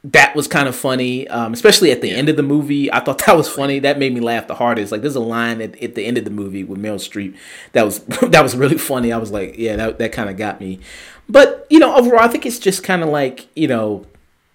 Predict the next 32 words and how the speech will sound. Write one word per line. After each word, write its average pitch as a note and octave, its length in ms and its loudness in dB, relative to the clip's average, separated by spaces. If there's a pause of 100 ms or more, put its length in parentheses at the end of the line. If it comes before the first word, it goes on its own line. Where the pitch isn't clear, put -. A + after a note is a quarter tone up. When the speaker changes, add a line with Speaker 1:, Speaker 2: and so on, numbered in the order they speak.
(140)
Speaker 1:
it's F#4+ 160 2
fine. C3 760 0
It, C3 180 -4
you D#3 100 0
know, A#2 280 2
it's A#2 380 -6
Speaker 2:
Mm-hmm. A2+ 120 -6
Speaker 1:
a - 40 -4
decent C3+ 420 -4
movie A#2 640 -2 (500)
that A#2+ 220 -2
you'll A#2+ 160 -2
see A2+ 360 -2
at G#2+ 100 -2
home. G#2 520 -6 (480)
Um, A2+ 800 0
and D3+ 140 4
it D#3+ 40 2
has E3+ 180 4
a C3 40 -4
nice C3+ 300 -2
kinda C#3 280 -4
ending C3 380 -4
scene B2+ 400 -6
here B2 400 -4
that A2+ 140 -2
I A2 40 -4
think A#2 220 -6
is, G#2 180 -10
is A2 200 -8
really A2 200 -2
nice, G#2+ 540 -6